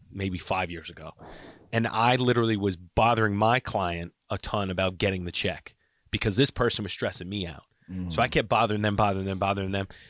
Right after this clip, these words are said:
Speaker 1: When in reality, I should just told the person, like, "Listen, I'll handle it. Don't stress. I got this. Like, it's gonna be fine. Like, I'll talk to you once I have the checks."
Speaker 2: Right.
Speaker 1: Versus, "Hey, do you have the checks? Do you have the check?" So it's a lot of it's, like, realizing it's happening and knowing how to manage
Speaker 2: How to
Speaker 1: it,
Speaker 2: manage it.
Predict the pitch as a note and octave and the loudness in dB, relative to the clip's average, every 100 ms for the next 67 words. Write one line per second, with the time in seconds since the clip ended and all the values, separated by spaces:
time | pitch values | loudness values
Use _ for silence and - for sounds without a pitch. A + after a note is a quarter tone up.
0 | - B2+ C#3 A#2+ C#3+ D#3+ B2 A#2 C3 - | 0 4 4 4 4 4 2 4 4 2
1 | B2 A2+ C3 A#2 C3 A#2 A#2 A#2+ C3+ - | 0 0 0 2 2 2 2 4 4 4
2 | E2+ G2+ G#2 A2 A2+ B2 C#3 - _ _ | 0 0 0 0 2 6 4 4 _ _
3 | _ _ - A#2+ C#3 - - D3+ C#3+ D#3 | _ _ 0 2 0 -4 0 6 6 6
4 | - - _ - G2+ F#2+ G#2 A#2+ - B2 | 0 -4 _ -4 -2 0 0 0 0 0
5 | A#2 G#2 F#2+ G2+ - A2 G#2+ - A2+ A#2 | 0 -2 -4 -6 -4 -2 0 0 -2 -2
6 | B2+ G#2 - G#2 A2 - A#2+ G#2+ - A#2 | -4 -6 -6 -2 -2 0 -2 -2 -2 -2
7 | G#2 G#2+ G#2+ F#2+ G2 F#2+ - - - - | 0 0 -2 -4 -6 -8 -8 -8 -10 -14
8 | D2 - _ _ - C#3 C3 - A2 G2+ | -14 -16 _ _ 0 2 4 4 2 2
9 | A#2+ G#2 G2+ F#2+ - F#2+ - F#2+ F2+ G2 | 0 2 2 0 -2 -4 -4 -6 -4 -4
10 | F2+ - - _ - A#2+ - - B2+ C3 | -6 -12 -20 _ 2 4 2 0 4 6
11 | C#3+ A#2 G#2 - G2 F#2+ - A2 A#2+ C3+ | 6 4 4 2 0 0 -4 2 6 6
12 | B2+ A#2 A2 - A2 - C3+ A2+ G#2+ G#2 | 6 4 2 0 0 2 0 2 2 2
13 | G2 G2 F#2 F#2+ A#2 - G#2 F#2 F2 D#2 | 2 -2 0 0 0 2 0 0 -6 -8
14 | D2 | -12